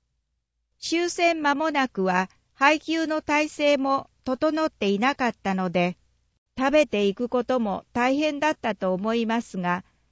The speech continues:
文房具など生活に必要なものが何もない状態は、子供ながらに不安でした。昭和二十三年には、配給の統制も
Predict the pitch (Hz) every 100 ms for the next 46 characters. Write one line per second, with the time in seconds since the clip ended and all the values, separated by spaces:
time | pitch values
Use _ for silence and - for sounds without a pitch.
0 | _ _ 240 208 302 320 359 359 254 202
1 | 190 220 202 180 - _ _ - 285 311
2 | 302 - 277 269 262 - 294 294 277 226
3 | 190 190 226 202 180 - _ _ _ 202
4 | 202 233 294 302 302 294 196 202 202 202
5 | 214 208 202 202 196 _ _ _ _ _
6 | - 226 262 294 285 285 277 214 196 180
7 | - - - 202 220 233 214 214 - 175
8 | 170 - _ _ _ _ _ _ _ _
9 | _ _ _ _ _ _ _ _ _ _
10 | _ 269 285 302 302 277 320 277 247 220
11 | 233 247 247 262 262 247 247 196 180 -
12 | _ _ - 262 302 - 294 294 294 269
13 | 262 262 254 254 247 240 240 233